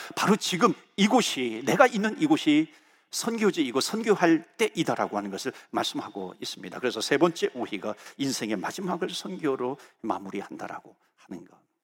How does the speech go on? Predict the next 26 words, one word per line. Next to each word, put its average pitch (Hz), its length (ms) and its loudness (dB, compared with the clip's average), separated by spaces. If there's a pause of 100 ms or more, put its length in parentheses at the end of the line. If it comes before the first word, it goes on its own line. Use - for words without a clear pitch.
(180)
네 139 160 6
번째도 156 320 4
비슷한 147 380 -2
얘기예요. 95 420 -4 (460)
오해가 127 260 4
뭐냐면 98 400 -4 (180)
선교는 143 640 0 (240)
더 170 340 -2
준비해서 123 720 -4 (180)
가야 117 240 -6
된다라고 104 480 -8
하는 104 180 -6 (180)
오해입니다. 92 600 -8 (160)
저 - 240 -2
더 165 200 4
준비해서 165 440 -2
가야 - 220 -10
된다. - 240 -20 (720)
준비되어져서, 226 1200 8 (440)
예, 175 140 12 (200)
준비되어지면서 220 1000 6
가는 208 300 4
것이지 156 400 6 (260)
더 202 220 10
준비가 139 420 0
없어요. 92 600 -6